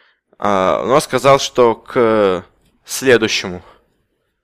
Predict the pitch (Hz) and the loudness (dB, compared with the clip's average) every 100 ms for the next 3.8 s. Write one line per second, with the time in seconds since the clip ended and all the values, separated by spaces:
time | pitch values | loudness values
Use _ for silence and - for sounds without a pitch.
0 | _ _ _ - - - 90 87 85 85 | _ _ _ -16 -12 -8 -6 -4 -6 -8
1 | - - 131 113 - 107 120 110 - 104 | -12 -4 -2 0 -4 -6 -4 -4 -4 -4
2 | 113 110 - 175 240 _ _ - - - | 0 0 0 -4 -6 _ _ -20 -20 -20
3 | _ 127 131 - 139 - 95 85 | _ -4 -4 2 2 2 -6 -12